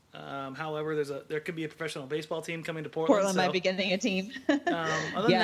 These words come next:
Speaker 1: that, Pat just was kinda went through the motions, kinda what you'd expect.
Speaker 2: Yeah. Well, he was,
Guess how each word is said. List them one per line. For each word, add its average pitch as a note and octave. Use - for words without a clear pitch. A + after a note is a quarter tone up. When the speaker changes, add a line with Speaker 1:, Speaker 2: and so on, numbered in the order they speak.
Speaker 1:
that, F3
Pat F#3+
just G3
was G3+
kinda F#3+
went F#3+
through G3+
the G3+
motions, F#3
kinda E3
what E3+
you'd F#3+
expect. F#3+
Speaker 2:
Yeah. G#3
Well, A#3+
he D4+
was, E4+